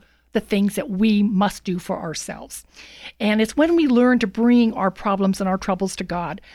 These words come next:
that we also learn to open ourselves up to the graces that he so much wants to share with us. And it's when we learn to surrender the outcome, the outcome of our problems, we surrender that to the will of God.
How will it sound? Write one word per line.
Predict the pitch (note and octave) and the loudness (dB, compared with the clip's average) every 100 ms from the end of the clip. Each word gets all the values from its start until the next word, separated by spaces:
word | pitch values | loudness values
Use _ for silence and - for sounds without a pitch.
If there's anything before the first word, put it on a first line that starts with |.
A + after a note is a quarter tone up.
| - | -4
that | G#3+ D4 | -2 0
we | A#3 B3 | 2 2
also | D#4 C4+ C#4 - | 4 2 2 0
learn | A#3+ A3+ A3+ A3 | 0 0 2 2
to | G#3+ - _ | 0 -4 _
open | D4+ D#4 - B3 | 0 0 2 0
ourselves | G#3+ G#3+ - A#3 A3 - - | 0 -2 -2 0 0 -2 -2
up | A#3 - | -2 -2
to | B3 | -2
the | A3 | -2
graces | A3+ B3 B3+ C#4 - G#3 | -2 -2 0 -2 -4 -4
that | A3+ | -4
he | - A#3+ | -2 -4
so | - - C#4 C#4+ B3 | -4 -2 0 2 2
much | G#3+ A3 C4+ - | 4 2 2 -2
wants | A3+ A3+ C4 | -2 0 0
to | - | -4
share | - - C#4+ | -4 0 2
with | D4+ C4 | 0 0
us. | G#3 - - - - - - | -2 -2 -6 -16 -18 -18 -2
And | C#4 | 2
it's | C4+ | 2
when | B3+ D4+ | 4 4
we | D4 | 4
learn | C4 C4+ C4 | 4 4 4
to | B3+ | 2
surrender | - B3 G#3+ A#3 B3+ B3+ | 0 0 2 4 4 2
the | A3+ - - | -2 -4 -2
outcome, | A3 A#3+ - - G3+ D#3+ C#3+ _ _ - | 0 0 -2 -2 -2 -4 -10 _ _ -8
the | - C4 | -2 -2
outcome | A3+ - A3 | -2 2 4
of | |
our | G3+ G3+ | 4 0
problems, | - G#3+ F#3+ F#3 F#3 - - - - | -2 -4 -2 -4 -8 -14 -20 -20 -6
we | A3 | -4
surrender | - B3+ B3+ | 0 0 0
that | B3 A#3 | -2 -4
to | - | -2
the | G#3+ | -2
will | G3 G#3+ G#3 | 2 2 0
of | - | -2
God. | G3 F3+ D#3 | -4 -4 -6